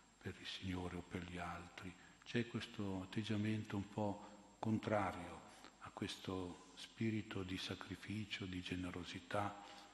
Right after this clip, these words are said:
di donazione, di servizio. E noi invece dobbiamo essere convinti che questi sacrifici hanno dei grandi meriti e anche delle grandi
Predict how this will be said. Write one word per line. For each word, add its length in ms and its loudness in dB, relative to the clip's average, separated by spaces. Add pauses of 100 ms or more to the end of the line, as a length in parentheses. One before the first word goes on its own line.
(160)
di 140 0
donazione, 760 2
di 120 -4
servizio. 880 -4 (1300)
E 100 -2
noi 160 10
invece 320 6
dobbiamo 760 0 (640)
essere 420 -2 (100)
convinti 680 6
che 160 -4
questi 420 0
sacrifici 1120 0
hanno 300 4
dei 120 -2
grandi 420 2
meriti 720 0
e 300 -6
anche 320 -2
delle 180 0
grandi 500 4